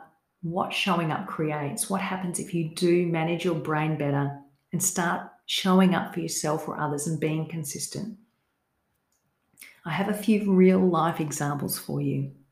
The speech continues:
I've been running this podcast every week for over two years. I haven't missed a week. I have committed to consistently publishing episodes every week, no matter what.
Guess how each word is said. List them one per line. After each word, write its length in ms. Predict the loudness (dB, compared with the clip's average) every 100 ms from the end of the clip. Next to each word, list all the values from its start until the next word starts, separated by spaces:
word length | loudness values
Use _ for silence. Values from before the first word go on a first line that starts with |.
| _ _ _ _ _ _ _ _ _ _ _ _ _
I've 180 | 2 6
been 180 | 6 8
running 320 | 8 6 6
this 300 | 4 4 2
podcast 760 | 0 -2 -2 -4 -4 -6 -4 -2
every 220 | 2 2
week 380 | 2 0 0 -4
for 200 | -8 -4
over 180 | -2 -2
two 260 | -4 -2 -2
years. 720 | 0 0 0 -2 -4 -4 -12 _
I 60 | -6
haven't 320 | 0 0 0
missed 240 | -2 -2
a 40 | -4
week. 480 | -2 -4 -4 -14 _ _ _ _ _ _ _
I 80 | 2
have 220 | 4 4
committed 400 | 4 4 4 2
to 120 | 0 -6
consistently 880 | -4 -2 0 4 4 4 -2 0
publishing 640 | -2 0 0 2 2 0 0
episodes 460 | -2 0 2 2 2
every 280 | 2 4 4
week, 460 | 4 2 -2 -4
no 140 | -2 0
matter 240 | 0 0
what. 420 | 0 0 -2 -6